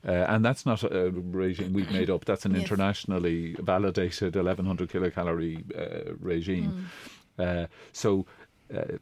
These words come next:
Speaker 1: thinking about your food, uh, generates, um, stimuli that in some people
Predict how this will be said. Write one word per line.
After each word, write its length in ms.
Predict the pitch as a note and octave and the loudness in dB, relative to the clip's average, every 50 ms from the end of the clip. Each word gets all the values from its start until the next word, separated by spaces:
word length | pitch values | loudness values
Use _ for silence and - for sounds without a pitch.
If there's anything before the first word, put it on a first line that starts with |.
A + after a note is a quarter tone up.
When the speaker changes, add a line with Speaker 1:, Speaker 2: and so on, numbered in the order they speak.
| - - | -8 -2
Speaker 1:
thinking 360 | - B2 C3 B2+ - C#3+ C3 B2 | 0 0 0 0 0 -2 -2 0
about 300 | A#2+ B2 A#2+ A2 - - | 0 0 0 0 -2 -4
your 100 | A#2 A2+ | -6 -4
food, 540 | - - A#2+ A#2 A#2 A2+ A2 A2 A2 - - - - _ - | -2 -2 0 0 2 2 0 -2 -4 -6 -12 -20 -14 _ -4
uh, 80 | - F#2 | -2 -2
generates, 840 | F2 - G2+ F#2 F2+ F#2 F2 E2+ F2 F2+ E2 - - - - - - _ - | 0 0 0 0 0 0 0 0 0 0 -2 -4 -12 -14 -14 -16 -14 _ -6
um, 760 | F2 E2+ E2 E2 E2 E2 E2+ E2 E2 E2 E2 - - G2+ G2 _ _ _ _ _ _ _ - | -4 -2 -2 -2 -2 -2 -2 -2 -4 -4 -6 -6 -8 -10 -14 _ _ _ _ _ _ _ -20
stimuli 720 | - - - - G#2 - F#2+ F2+ F2+ F2+ F2 E2+ E2+ F2+ - - - | -18 -8 -4 0 0 2 2 2 2 2 2 0 0 -2 -6 -6 -4
that 180 | - F#2 F2 - - - | -4 -4 -2 -2 -2 -2
in 140 | G#2+ F#2 | -2 -2
some 260 | F2+ - - A#2 B2 A#2+ | -2 -2 -2 -2 -2 -2
people 440 | - G#2 G2+ G#2 - G2+ F#2+ F#2+ | -2 -4 -6 -4 -4 -4 -6 -6